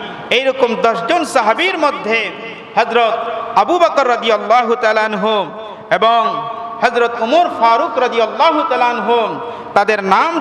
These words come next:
ছিল সর্বাগ্যে। সেই সাহাবীরা আল্লাহর নবীকে পরামর্শ দিচ্ছেন, বনি তামিম গোত্রের নেতা নির্বাচন করা হবে,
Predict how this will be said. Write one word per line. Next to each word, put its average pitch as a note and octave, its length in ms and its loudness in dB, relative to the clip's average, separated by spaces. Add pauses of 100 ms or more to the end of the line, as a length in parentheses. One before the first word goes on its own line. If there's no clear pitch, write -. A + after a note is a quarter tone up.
ছিল B3+ 320 2 (480)
সর্বাগ্যে। C4 720 2 (560)
সেই B3+ 200 0
সাহাবীরা E4 800 2 (460)
আল্লাহর A#3+ 360 2
নবীকে A#3 520 0
পরামর্শ A#3 460 2
দিচ্ছেন, A3+ 640 -2 (340)
বনি A3 180 0
তামিম D4 540 -2
গোত্রের C#4+ 600 0 (680)
নেতা A#3+ 440 2
নির্বাচন C4 680 0
করা B3 180 4
হবে, A3+ 340 0